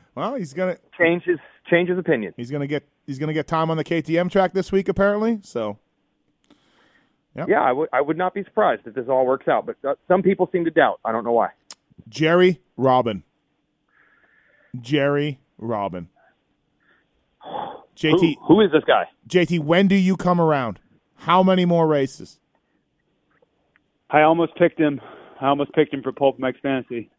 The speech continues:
Speaker 3: Almost.
Speaker 1: Wow.
Speaker 3: This weekend.
Speaker 1: <laughs> Wow.
Speaker 3: I really did. It's
Speaker 1: Jerry.
Speaker 3: close, man. I, I told myself I would never pick him ever again, but I guess I'm already coming around. It would be the short answer if I'm, if I'm seriously contemplating it.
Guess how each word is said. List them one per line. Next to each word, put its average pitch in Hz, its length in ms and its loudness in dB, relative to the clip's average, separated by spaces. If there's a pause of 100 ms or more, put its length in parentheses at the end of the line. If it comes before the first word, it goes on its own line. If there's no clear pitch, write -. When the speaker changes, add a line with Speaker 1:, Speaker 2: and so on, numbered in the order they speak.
(140)
Speaker 3:
Almost. 123 460 0
Speaker 1:
Wow. 160 420 2
Speaker 3:
This 117 100 -4
weekend. 107 280 -6
Speaker 1:
<laughs> - 40 -12
Wow. 160 540 -2 (800)
Speaker 3:
I 110 80 -2
really 120 320 4
did. 113 260 2 (800)
It's - 100 -16
Speaker 1:
Jerry. 131 320 0
Speaker 3:
close, - 40 -20
man. 107 340 -8
I, 110 240 0 (600)
I 113 220 -2 (120)
told 139 160 4
myself 143 340 2
I 131 60 4
would 127 160 -2
never 127 300 0
pick 123 240 -2
him 120 140 -6
ever 117 220 -2
again, 110 400 -4
but 104 260 0 (720)
I 120 60 -2
guess 151 180 6
I'm 165 120 0
already 160 220 2
coming 165 240 -2
around. 110 280 -6 (360)
It 98 180 -20
would 104 120 -10
be 120 100 -2
the 113 80 -4
short 123 220 2
answer 107 260 -2
if 104 100 -4
I'm, 113 220 -2
if 110 160 -8
I'm 107 240 0 (800)
seriously 131 340 4
contemplating 104 640 -2
it. 101 140 -8